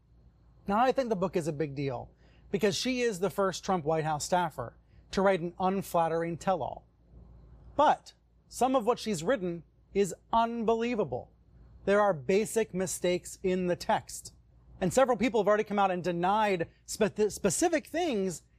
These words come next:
that she has written about them. There was apparently a lack of fact-checking,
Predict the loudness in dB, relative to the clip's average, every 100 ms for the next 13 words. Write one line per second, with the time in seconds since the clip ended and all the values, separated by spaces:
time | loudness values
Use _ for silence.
0 | _ -6 -4 -2 0 0 0 0 0 0
1 | 0 -2 -2 -2 -4 -6 _ _ _ _
2 | _ _ -20 -20 -6 0 2 0 -2 2
3 | 2 2 2 2 0 -6 -2 0 0 2
4 | -2 0 -8